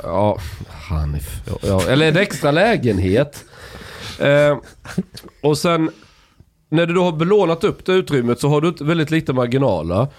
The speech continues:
Man, man, man tvingade ju på folk amorteringskrav, för att innan sket ju folk ens i att amortera. De bara betalade räntan, för det kommer ju alltid gå upp, gör det. <laughs> Och så lånar man till konsumtion.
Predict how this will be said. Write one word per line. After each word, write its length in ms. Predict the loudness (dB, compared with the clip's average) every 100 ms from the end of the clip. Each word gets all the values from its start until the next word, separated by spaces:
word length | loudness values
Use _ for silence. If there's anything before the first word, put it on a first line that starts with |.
| -18 -20 -20 -4
Man, 200 | 0 0
man, 160 | 2 -2 -2 -2
man 180 | -2 0
tvingade 540 | -2 0 2 2 2
ju 100 | 0
på 200 | 2 0
folk 300 | 2 -2 0
amorteringskrav, 1040 | -2 -2 0 2 0 -2 -6 -4 0 2
för 120 | 2
att 100 | 2
innan 200 | 2 2
sket 400 | 0 2 2 2 -2
ju 40 |
folk 260 | 0 0 0
ens 200 | 0 0
i 40 |
att 60 | 0
amortera. 460 | 0 2 2 2
De 80 | 0
bara 100 | 0
betalade 460 | 0 0 0 2 2
räntan, 460 | 0 -2 0 0
för 80 | 2
det 80 | 0
kommer 220 | 2 2
ju 60 | 2
alltid 380 | 2 -2 -2 2
gå 60 |
upp, 220 | 2 2
gör 220 | 2 2 2
det. 840 | 2 4 4 4 4 4 4 2 -2 -14
<laughs> 200 | -20 -4
Och 120 | -2
så 200 | 2 0 0 -4 0
lånar 340 | 2 4 2
man 160 | 0 -2
till 100 | -2
konsumtion. 680 | -2 -2 -2 0 0 -2